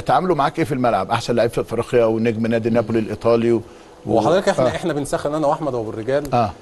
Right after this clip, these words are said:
Speaker 2: آه، اتقال لنا كلمة حلوة أوي.
Speaker 1: آه.
Speaker 2: الفرقتين قالوا لنا: "إحنا واثقين
Speaker 1: اللعيبة.
Speaker 2: وفرحانين إن أنتوا هتحكموا الماتش ده."
Speaker 1: اللعيبة.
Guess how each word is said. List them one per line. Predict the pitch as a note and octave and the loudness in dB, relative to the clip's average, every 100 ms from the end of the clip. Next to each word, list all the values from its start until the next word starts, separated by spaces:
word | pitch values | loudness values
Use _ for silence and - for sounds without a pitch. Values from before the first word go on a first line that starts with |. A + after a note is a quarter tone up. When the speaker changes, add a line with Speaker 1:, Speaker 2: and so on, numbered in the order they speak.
| - - | -20 -8
Speaker 2:
آه، | A2 A2+ A2+ A2+ A2 A2 A#2 B2+ | -4 0 0 0 -2 -4 -6 -8
اتقال | - C#3 | -4 2
لنا | G3 | 2
كلمة | F#3+ F#3 | 2 0
حلوة | D3 D3+ A#2+ | 0 0 0
أوي. | G#2 F2 | -2 -2
Speaker 1:
آه. | B2 F#2+ - - - - - - C3 | 0 0 -6 -20 -20 -18 -18 -8 -6
Speaker 2:
الفرقتين | A#2+ D3+ C#3+ D#3+ F#3+ | 0 0 2 2 2
قالوا | F#3+ C#3 E3 | 2 2 2
لنا: | E3+ | 2
"إحنا | D#3+ C#3+ C3+ - - | 0 0 0 -4 -8
واثقين | A#2+ C3+ - E3+ G#3 F#3 - - - A#2 | -4 -2 0 0 0 -2 -12 -20 -10 -2
Speaker 1:
اللعيبة. | A2+ - | 2 2
Speaker 2:
وفرحانين | G#2+ A#2+ D3 F3 G3 - | 2 2 2 2 2 -4
إن | C3 | -2
أنتوا | D#3 D#3 | 0 0
هتحكموا | - B2+ C#3+ | -2 -4 -2
الماتش | B2+ B2 | 0 2
ده." | A#2+ | 4
Speaker 1:
اللعيبة. | B2 A#2 C#3+ A2+ | 4 4 4 2